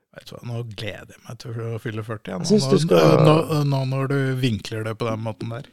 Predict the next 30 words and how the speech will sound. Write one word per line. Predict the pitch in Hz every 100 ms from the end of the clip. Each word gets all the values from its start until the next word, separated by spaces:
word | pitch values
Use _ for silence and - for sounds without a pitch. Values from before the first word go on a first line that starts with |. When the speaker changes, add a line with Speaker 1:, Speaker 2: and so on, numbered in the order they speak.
| -
Speaker 2:
Ja, | 156 220 180 -
førti | 131 -
er | -
det | 139
nye | 139
tredve, | - 143 156
er | - -
det | -
ikke |
Speaker 1:
Ja. | -
Speaker 2:
det? | 494 - - 698 - 719 - 719 - 453 427
Ja, | 381
men | 180
sånn | 196 190
seriøst, | 156 117 - - 277
når, | 139 143 98
når | 135
vi, | 135 135 120 110 101 - -
når | 131
vi | 131
var | 120 101 - _ _ -
femten | 98 - -
år, | 69 65
og, | - _ -
Speaker 1:
Ja. | 139
Speaker 2:
og | 165 101
så | - 92
førti-åringer, | 90 - 80 71 67 64 -
Speaker 1:
Ja, | 131
ja. | 135